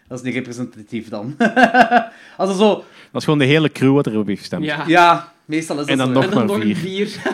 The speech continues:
Speaker 3: <laughs>
Speaker 1: Ja. Eh, op Letterboxd, eh,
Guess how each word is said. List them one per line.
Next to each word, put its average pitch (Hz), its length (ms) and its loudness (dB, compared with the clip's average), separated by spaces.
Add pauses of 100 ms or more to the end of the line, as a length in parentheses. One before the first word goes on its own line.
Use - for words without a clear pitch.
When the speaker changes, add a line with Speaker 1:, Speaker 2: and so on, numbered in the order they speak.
(100)
Speaker 3:
<laughs> - 100 -2
Speaker 1:
Ja. 151 420 -2 (320)
Eh, 185 360 -2
op 208 120 -2
Letterboxd, 226 840 -2
eh, 202 440 0